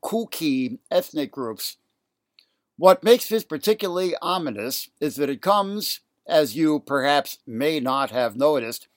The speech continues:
just six weeks after an outburst of ethnic violence in villages and towns throughout Manipur left some seventy dead and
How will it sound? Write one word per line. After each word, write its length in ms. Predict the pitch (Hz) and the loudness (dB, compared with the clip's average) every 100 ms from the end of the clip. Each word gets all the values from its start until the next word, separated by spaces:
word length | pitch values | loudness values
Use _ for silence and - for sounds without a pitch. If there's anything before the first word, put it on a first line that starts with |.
| _ _ _ _ _ _ _ _ | _ _ _ _ _ _ _ _
just 340 | 113 196 220 - - | 4 4 4 -2 -8
six 480 | - - 226 - - | -4 2 2 0 -4
weeks 600 | 143 208 180 110 - - _ | -2 2 2 0 -4 -6 _
after 560 | 165 165 - 156 147 143 - | 2 2 2 2 2 -2 -6
an 180 | 143 - | -6 -2
outburst 640 | 165 170 - 151 151 - - | -2 -2 -2 -2 -2 -6 -4
of 320 | 151 135 127 - | 0 2 0 -4
ethnic 360 | 165 - 151 123 | -4 -2 -4 -2
violence 640 | 143 160 151 127 131 - - _ _ _ _ _ - | 2 2 2 -2 -6 -8 -12 _ _ _ _ _ -4
in 180 | 170 143 | -2 4
villages 540 | 208 233 214 214 208 | 4 4 4 0 2
and 160 | 160 139 | 0 0
towns 520 | 165 175 160 143 139 - | 2 4 4 2 -2 -8
throughout 720 | - 156 - 190 196 190 - _ - | -6 -6 -2 6 6 6 -6 _ -6
Manipur 920 | 131 143 131 127 - 135 123 117 117 - _ _ _ _ | 0 0 0 -4 -2 0 2 2 0 -6 _ _ _ _
left 380 | 147 165 - - - | 4 4 2 -8 -16
some 520 | - 151 135 131 123 _ _ - | 0 2 4 0 -6 _ _ -12
seventy 1000 | - 214 220 214 202 180 185 185 175 - | 2 4 4 2 -4 -2 -2 -4 -6 -10
dead 560 | 107 151 160 120 101 95 _ _ _ _ _ _ - | -2 2 4 2 -2 -16 _ _ _ _ _ _ -4
and 380 | 143 143 135 | -2 0 -2